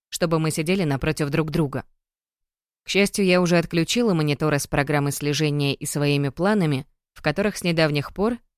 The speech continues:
не очень-то преуспела. С вот такой вереницей. Развожу руки так широко, как только могу, чтобы изобразить степень любопытства Элси.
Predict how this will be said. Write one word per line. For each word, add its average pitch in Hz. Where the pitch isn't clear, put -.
не 147
очень-то 170
преуспела. 147
С -
вот 233
такой 147
вереницей. 139
Развожу 147
руки 143
так 143
широко, 139
как -
только 143
могу, 143
чтобы 156
изобразить 147
степень 170
любопытства 143
Элси. -